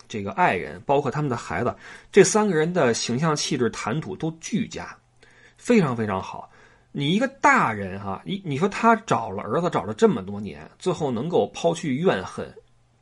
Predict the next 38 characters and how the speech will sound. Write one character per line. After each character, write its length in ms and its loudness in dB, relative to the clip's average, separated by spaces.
用 180 4
这 120 10
样 220 8
一 100 2
种 160 -2
态 280 0
度 100 -4
去 140 -6
面 260 0
对 320 0
失 240 -2
而 140 6
复 160 -2
得 120 0
的 260 -2
儿 240 -4
子， 160 -4
宝 180 -4
贝 120 -4
儿 280 -8
子， 140 -8
真 260 -4
难 220 -10
得。 80 -14
呃， 140 -6
那 220 6
个 80 2
视 160 -4
频 180 0
看 260 0
一 60 -4
次 180 -4
眼 140 -6
眶 340 -10
湿 320 -8
一 60 -8
次。 160 -16
哎， 220 6